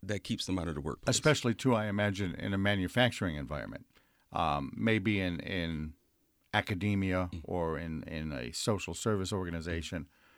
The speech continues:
Speaker 2: uh, the emphasis, emphasis on the soft skills might be stronger than they are in a manufacturing
Speaker 1: Yes.
Speaker 2: environment.
Speaker 1: Yes. Even in the, wherever you work at, you spend more time with your coworkers than you do
Speaker 2: Yeah.
Speaker 1: with anybody else.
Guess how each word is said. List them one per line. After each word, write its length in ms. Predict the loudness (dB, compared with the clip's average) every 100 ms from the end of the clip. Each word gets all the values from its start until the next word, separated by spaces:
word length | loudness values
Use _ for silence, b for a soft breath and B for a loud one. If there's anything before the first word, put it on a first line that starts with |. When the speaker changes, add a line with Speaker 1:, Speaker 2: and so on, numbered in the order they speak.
| b -10
Speaker 2:
uh, 280 | -6 -4 -6 -10 0
the 120 | 4
emphasis, 500 | 6 4 0 -4 -6 -4
emphasis 480 | -4 -2 -2 -2 0
on 180 | 0 0
the 80 | -2
soft 340 | 0 0 0
skills 400 | -4 -2 -2 -4
might 300 | -2 -2 -2
be 120 | -4 -4
stronger 500 | 0 2 2 2 -2
than 180 | -2
they 160 | -2 0
are 320 | 0 0 -4 -6 B B B 0
in 120 | 4
a 60 | 4
manufacturing 880 | 4 2 0 0 -2 -2 -2 -4 -4
Speaker 1:
Yes. 80 |
Speaker 2:
environment. 480 | -6 -8 -10 -14 -20 -14
Speaker 1:
Yes. 340 | -14 -10 -12 B B B
Even 360 | 2 4 2 2
in 160 | 4 4
the, 100 | 4 -4 _ _ _
wherever 360 | 2 6 6 4
you 100 | 4
work 260 | 6 4
at, 160 | 2 0
you 400 | 2 2 2 -4 -12 _
spend 360 | -4 0 2 4
more 240 | 4 2
time 500 | 2 0 0 -2 -2
with 180 | -2 -2 -6
your 180 | -4 -2
coworkers 680 | 2 2 2 2 -2 -4 -4
than 140 | -4 -2
you 140 | -2
do 360 | -2 -2 -2 -6 B B
Speaker 2:
Yeah. 140 | -2
Speaker 1:
with 200 | -2 -2
anybody 460 | -2 0 0 -2 -4
else. 380 | -10 -10 -12